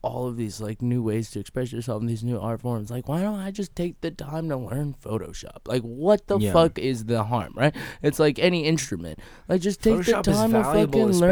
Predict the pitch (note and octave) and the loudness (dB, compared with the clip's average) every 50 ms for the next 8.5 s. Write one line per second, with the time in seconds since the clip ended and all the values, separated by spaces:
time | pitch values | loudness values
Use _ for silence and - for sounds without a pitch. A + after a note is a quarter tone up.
0 | G3+ A3 A3+ A3 G#3+ G3+ B2+ B2+ G3 G#3 G#3 G#3 B2 G#2+ G2 F2 G2+ F#2+ F#2+ G2+ | 6 6 6 6 6 6 6 4 2 2 2 2 0 0 -2 -4 -4 -2 -2 -2
1 | G2 F#2 E2 D2 B1 G#1 G1+ - F#3+ G3 G3+ G#3 A3 A3+ G3+ - G#3+ A#3 A#3+ - | -2 -4 -6 -8 -10 -12 -8 -2 0 2 4 4 4 2 2 0 0 -2 0 0
2 | C4 B3 G3 - F#3 F#3 A3 A#3 A3 G#3+ G3+ G3 G3 - A#3 A3 - - G3 F#3 | -2 0 4 4 4 4 4 4 6 6 8 8 6 4 2 2 2 2 2 2
3 | F#3 F#3 F#3 F#3+ F#3+ F#3 F3 D#3+ C#3 - - - - D3+ C#3+ D3 D3+ C#3 - - | 0 2 4 4 4 4 4 2 2 0 -2 -2 0 2 4 4 2 0 -4 -14
4 | - - - C#3+ C3+ C3+ C3+ C3 C#3 C3 A2+ - A#2 A2 G#2 A2 A#2+ C3 C#3+ C#3+ | -18 -8 -4 0 2 2 2 2 0 0 -2 -2 -2 -2 2 2 4 4 4 4
5 | B2+ B2 G#2+ - A#2+ A#2 A2+ A#2 A#2 - - - - - A#2+ A2 A2 A2 - - | 4 2 0 0 0 0 0 0 -2 -4 -8 -12 -4 -2 0 0 0 0 -2 -4
6 | - G#2 G2 G#2 A2+ B2+ B2+ G#2+ A2 A2 - - A2 A2 G#2 D#2+ A2 A2 F2+ G#2+ | -4 -2 0 0 0 0 0 -2 -2 -4 -4 -2 -2 -2 -2 0 -2 -2 -2 -4
7 | A#2 - - G#2 G2 A2 A#2 C3 - - - - - G#2+ - C3 B2 A2 G#2+ A2+ | -6 -6 -4 -4 -4 -4 -6 -8 -12 -16 -16 -12 -6 -2 -2 0 0 2 2 4
8 | C3 C#3+ C3+ B2+ A#2+ A#2+ B2 C3 C3 | 4 4 4 4 4 4 2 2 0